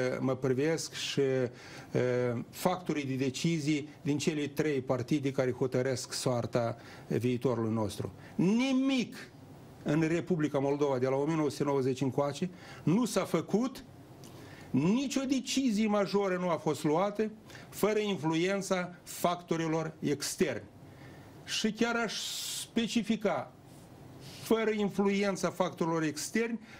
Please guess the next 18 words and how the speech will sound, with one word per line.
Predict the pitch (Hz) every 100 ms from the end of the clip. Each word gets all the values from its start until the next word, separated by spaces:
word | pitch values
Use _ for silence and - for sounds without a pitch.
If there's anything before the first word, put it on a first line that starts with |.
| -
care | 196 202
a | 202
ajuns | 196 208 196
în | 180
Republica | 170 170 180 160 160
noastră, | 170 196 - 180 170
inclusiv | - 214 262 254 233 214 - 220 233 196
prin | 202 190
intermediul | 190 185 180 175 190 196 196
serviciilor | - - 165 151 196 - 175 170
speciale | 147 - - 160 151 165 147 117 98 - - - -
străine | - - - 185 196 196 226 240 254 - - - - -
care | - 196 190 190 185 170 - - - - - - - - - - - - - -
au | 202 226 202
grijă | 180 202 165 156
de | 156
interesele | 175 170 185 190 185 175
naționale | 165 156 170 165 160 151